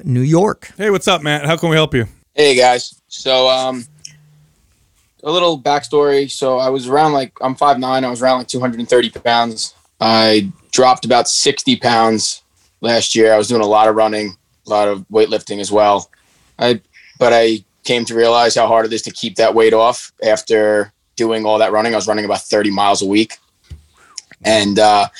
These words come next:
Speaker 3: I was wondering, now that I've gained about, like, nine pounds back since then, I'm about, like, one seventy-nine right now.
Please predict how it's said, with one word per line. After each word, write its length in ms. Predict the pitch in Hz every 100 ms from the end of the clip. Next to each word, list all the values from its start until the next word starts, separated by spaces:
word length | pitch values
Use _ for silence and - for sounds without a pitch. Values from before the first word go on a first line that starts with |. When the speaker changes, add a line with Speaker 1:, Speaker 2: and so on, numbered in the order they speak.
| - -
Speaker 3:
I 40 |
was 120 | 131 117
wondering, 460 | 123 147 170 170
now 160 | 143 147
that 120 | 156
I've 220 | 143 131
gained 220 | - 151
about, 120 | 147 135
like, 140 | 127
nine 320 | 113 120 120
pounds 320 | 113 117 117
back 320 | 107 113 110 -
since 320 | - 120 -
then, 320 | 131 139 135 - -
I'm 120 | 104
about, 220 | 107 107
like, 220 | 107 101 _ _ - _
one 280 | - 104 107
seventy-nine 560 | 104 113 110 104 107 113
right 140 | 120
now. 240 | 123 135